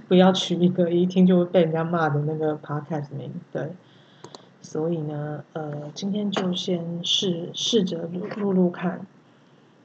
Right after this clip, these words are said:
那我之后会，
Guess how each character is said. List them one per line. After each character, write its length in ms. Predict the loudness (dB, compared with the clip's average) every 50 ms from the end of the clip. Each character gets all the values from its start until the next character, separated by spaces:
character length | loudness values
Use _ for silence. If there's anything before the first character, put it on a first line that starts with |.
| -16 -12 -6
那 300 | -4 -4 -4 -4 -6 -10 -14 -16 -18 -20 -20 -20 -20 -20 -18 -20 -20 -20 -20 -20 -20 _ -20 -20 -20 _ -20 -20 -20 -20 -20 -20 _ _ -18 -18 -16 -16 -18 -18 -20 -20 -20 -20 -20 -18 _ -4
我 260 | -2 -2 -2 -2 -4
之 240 | -8 -8 -6 -6 -6
后 260 | -4 -2 -2 0 0
会， 540 | 0 0 2 2 2 0 0 -4 -10 -14